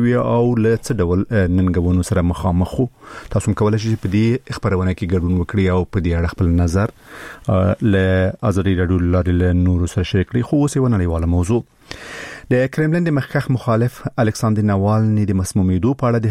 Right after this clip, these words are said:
هغه روغتون وروستۍ نتیجه خپره شوې چې پکې دی، اه،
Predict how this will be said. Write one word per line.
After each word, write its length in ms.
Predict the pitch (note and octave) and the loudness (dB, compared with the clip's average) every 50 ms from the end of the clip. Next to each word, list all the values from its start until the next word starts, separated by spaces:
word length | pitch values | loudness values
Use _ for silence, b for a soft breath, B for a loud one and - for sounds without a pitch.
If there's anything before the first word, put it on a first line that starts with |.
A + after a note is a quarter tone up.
| A2+ | 0
هغه 140 | G#2+ G#2 A2 G#2+ A2 | 0 0 0 2 2
روغتون 500 | G#2+ - - - - A2+ A2+ A2+ A2+ A#2 - - | 0 -2 -4 -4 -2 0 2 2 0 0 -2 -2
وروستۍ 400 | A2 G2 G2+ F#2+ - - B2 B2 B2 A#2 | 0 0 0 0 0 0 0 2 2 0
نتیجه 300 | G#2+ - G#2+ F2 G#2 G#2 | 0 0 -2 -2 -2 -2
خپره 260 | - - - F#2+ F#2 | -4 -2 -2 -2 -2
شوې 260 | F2 - - C3 C3 B2+ | -2 -2 0 -2 -2 -2
چې 60 | - - | -4 -6
پکې 280 | - - - - B2 B2 B2 B2 B2 B2 - _ _ - B2 G2 F2+ E2+ E2+ E2 G#2 | -10 -6 -2 0 2 2 2 2 0 -2 -6 _ _ -4 -2 0 0 0 0 0 0
دی، 280 | A#2 B2+ B2+ C3+ D#3+ - B B B B B B B B B B B | 2 2 0 0 -2 -6 B B B B B B B B B B B
اه، 380 | G#2 F#2+ F#2 F#2 F2+ F#2 F2+ | 0 2 4 4 4 2 2